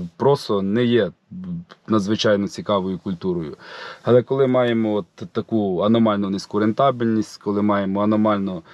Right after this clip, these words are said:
високу економіку гектара в плані затратної частини, то просо виходить на арену і набуває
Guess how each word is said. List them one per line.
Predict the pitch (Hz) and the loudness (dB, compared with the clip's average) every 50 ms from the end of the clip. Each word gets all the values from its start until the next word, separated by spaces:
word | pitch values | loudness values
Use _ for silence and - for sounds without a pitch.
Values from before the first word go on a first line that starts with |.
| - _ _ | -20 _ _
високу | - 95 107 101 - - 107 104 92 - - 92 92 | -4 -2 -2 -2 0 0 0 0 0 -2 -4 -4 -4
економіку | 92 87 - 113 123 120 113 107 - - 98 | -2 -2 0 0 2 2 2 0 -2 -2 -6
гектара | 101 98 - - - 104 101 98 95 | -6 -6 -4 -2 0 2 2 2 0
в | 90 85 82 | -2 -4 -6
плані | - 104 104 98 95 92 | -4 -2 -2 0 0 -2
затратної | 85 95 98 90 127 135 139 - 127 117 107 101 | -4 -4 -2 0 0 0 0 0 -2 -4 -4 -4
частини, | - 107 98 - - 113 104 101 90 82 | -4 -6 -8 -4 -2 -2 -2 -2 -4 -4
то | - 101 95 87 | -4 -4 -4 -4
просо | 82 - 120 135 139 - - 107 98 92 | -2 0 0 0 0 0 -2 -4 -2 -2
виходить | 90 90 90 98 90 - - 107 101 98 85 101 | -4 -6 -6 -6 -2 0 0 0 0 -2 -4 -4
на | 101 92 98 | -2 0 2
арену | 110 123 127 120 113 107 98 90 | 2 2 2 2 0 -2 -4 -6
і | 90 98 98 98 95 | -6 -6 -6 -6 -4
набуває | 92 95 98 92 92 104 110 110 110 101 95 87 | -4 -4 -4 -2 0 0 2 2 2 2 0 -2